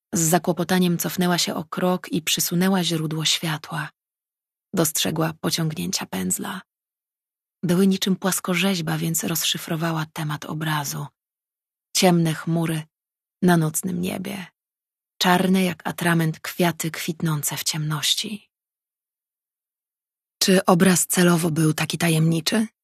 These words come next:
Podeszła do kolejnego i starła kurz. Znowu czerń. Tym razem jednak w ciemności skrywał się mroczny kształt. Uśmiechnięta twarz,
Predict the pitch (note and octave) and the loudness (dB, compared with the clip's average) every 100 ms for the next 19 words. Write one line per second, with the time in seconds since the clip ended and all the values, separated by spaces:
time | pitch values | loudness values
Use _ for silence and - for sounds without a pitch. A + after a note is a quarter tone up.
0 | _ _ _ _ _ _ G3+ F#3 G3 G3 | _ _ _ _ _ _ 6 8 6 4
1 | F3 F3 - E3+ E3+ E3 F3+ E3+ D#3 D3+ | 4 2 4 4 6 6 4 2 0 0
2 | - D#3 D3+ D#3 E3 D#3+ - - _ _ | 0 -2 -2 -6 -8 -2 -2 -4 _ _
3 | _ _ _ _ - F3 E3 D3+ D#3 E3 | _ _ _ _ 0 4 4 4 0 0
4 | E3+ F#3 F#3+ _ _ _ _ _ - G3 | 0 -2 -4 _ _ _ _ _ 8 10
5 | F3+ E3+ E3+ E3 D#3+ E3 - - E3 E3+ | 10 8 6 4 4 2 0 0 4 4
6 | F3+ - - - E3+ D#3+ D#3 - D#3+ D3+ | 4 4 2 0 2 2 4 2 2 0
7 | - E3 D#3 - E3 D3+ D3 - - _ | 0 0 2 2 0 -4 -6 -10 -12 _
8 | _ _ _ _ - F#3+ - E3 G3 F#3+ | _ _ _ _ 0 2 4 4 4 4
9 | G#3 - - E3 D3 - | 2 -2 0 2 2 0